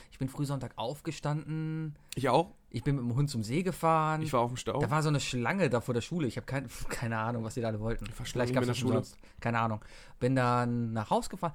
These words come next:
Speaker 1: bin dann arbeiten gegangen. Abends gegen achtzehn Uhr, da wurd's auf einmal spannend, weil dann haben die Haie nämlich fünf drei gegen Augsburg geführt. Und ich
Speaker 2: Ich wo-,
Speaker 1: dachte
Speaker 2: ich,
Speaker 1: echt,
Speaker 2: ich,
Speaker 1: boah, geil, Hammer,
Speaker 2: ich, ich
Speaker 1: super.
Speaker 2: wollte Fernsehen gucken, aber es waren halt nur Nachrichten.
Speaker 1: Lief ein
Speaker 2: Nur
Speaker 1: Tatort?
Speaker 2: Weiß ich gar nicht.
Speaker 1: Hm.
Speaker 2: Ist der Tatort?
Speaker 1: Weiß ich nicht.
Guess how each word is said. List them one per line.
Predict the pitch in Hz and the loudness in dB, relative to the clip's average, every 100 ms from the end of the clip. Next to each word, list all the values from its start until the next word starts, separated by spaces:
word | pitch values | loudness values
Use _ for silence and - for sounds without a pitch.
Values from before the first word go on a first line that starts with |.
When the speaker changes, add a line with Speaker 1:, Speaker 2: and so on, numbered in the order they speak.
| - | -2
Speaker 1:
bin | 185 | -2
dann | 185 | -2
arbeiten | 202 202 170 | -2 -2 -2
gegangen. | 131 175 - - - - | -4 -2 0 0 -2 2
Abends | 170 247 247 | 2 2 0
gegen | 196 190 | -2 -2
achtzehn | - - 190 | -4 -4 -2
Uhr, | 202 | 2
da | 127 | 2
wurd's | 151 160 | 2 -2
auf | |
einmal | 160 147 | -4 -4
spannend, | - 180 180 110 127 | 0 0 0 -2 0
weil | 127 131 - - | 4 2 2 -6
dann | 127 131 | 0 0
haben | 156 | 0
die | 151 131 | 0 0
Haie | 185 180 170 | 4 6 6
nämlich | 156 147 | 6 2
fünf | - 196 - | 2 0 0
drei | - 156 | 2 4
gegen | 151 147 | 4 2
Augsburg | 147 - 127 - | 0 0 -4 -4
geführt. | - 135 | -2 0
Und | 151 | 2
ich | - | 4
Speaker 2:
Ich | 151 | 4
wo-, | 202 | 6
Speaker 1:
dachte | 202 | 6
Speaker 2:
ich, | 160 | 6
Speaker 1:
echt, | |
Speaker 2:
ich, | 175 143 | 6 6
Speaker 1:
boah, | 151 143 | 6 6
geil, | - 147 147 139 123 | 2 4 6 6 6
Hammer, | 143 135 | 6 4
Speaker 2:
ich, | 123 | 4
ich | 147 | 2
Speaker 1:
super. | 196 | 4
Speaker 2:
wollte | 170 | 4
Fernsehen | 180 202 185 | 4 4 4
gucken, | 135 127 | 2 -2
aber | 123 | -2
es | 123 | -4
waren | 135 139 | -4 -2
halt | 147 135 | 0 0
nur | 139 143 143 143 147 170 170 160 | 0 0 0 2 2 2 2 2
Nachrichten. | 151 143 131 117 120 | -2 -4 -10 -12 -6
Speaker 1:
Lief | 190 196 | -4 -2
ein | 143 | 0
Speaker 2:
Nur | 139 | 0
Speaker 1:
Tatort? | 208 311 - - - - - - | 0 -2 -6 -18 -20 -20 -20 -10
Speaker 2:
Weiß | - - - | -6 -6 -6
ich | - | -6
gar | 131 | -6
nicht. | 123 - - - | -8 -14 -14 -6
Speaker 1:
Hm. | 107 - - - - - | -6 -8 -18 -20 -16 -8
Speaker 2:
Ist | 139 240 | -4 -4
der | |
Tatort? | 240 - - 349 - | -4 -6 -8 -10 -12
Speaker 1:
Weiß | - 208 240 | -12 -8 -4
ich | |
nicht. | 165 104 | -4 -6